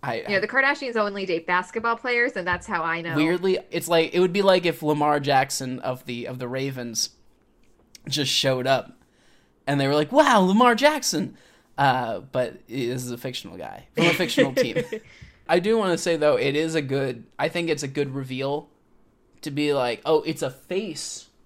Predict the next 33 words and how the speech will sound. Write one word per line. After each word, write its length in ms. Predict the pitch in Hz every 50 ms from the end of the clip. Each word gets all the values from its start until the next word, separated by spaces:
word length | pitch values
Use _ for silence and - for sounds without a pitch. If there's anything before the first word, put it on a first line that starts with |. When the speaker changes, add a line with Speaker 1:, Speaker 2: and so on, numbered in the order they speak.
| _ -
Speaker 1:
who 140 | 165 151
we 140 | 147 147 139
in 80 | 139 135
the 100 | 135 131
audience 360 | 127 117 120 127 123 120 -
will 100 | 135 127
at 80 | 113 104
least 240 | 131 123 - -
recognize," 580 | 123 110 - 127 113 113 110 107 101 107 107 -
and 220 | - - 127 135 135
to 220 | - - 131 127 123
say, 320 | - 139 127 123 123 120 -
"Oh, 320 | 147 151 143 139 123 - - _ -
turns 320 | - - 139 135 131 131
out 200 | 131 131 127 123
he 100 | 139 135
was 160 | 127 123 123 120
a 80 | 113
football 360 | - - 151 139 139 139 127
player 260 | 113 - 131 127 123 120
all 200 | 123 123 120 117
along," 320 | 120 131 131 127 123 120
is, 140 | 110 123 127
like, 120 | 127 123 123
a 20 |
good, 200 | 127 - - -
like, 140 | 123 135 - -
"Oh, 160 | 226 247 214
she 180 | - 208 190
actually 240 | 175 170 - - 165
does 200 | 165 175 170 160 160
know 100 | 160 151
someone, 380 | 151 160 151 151 147 139 135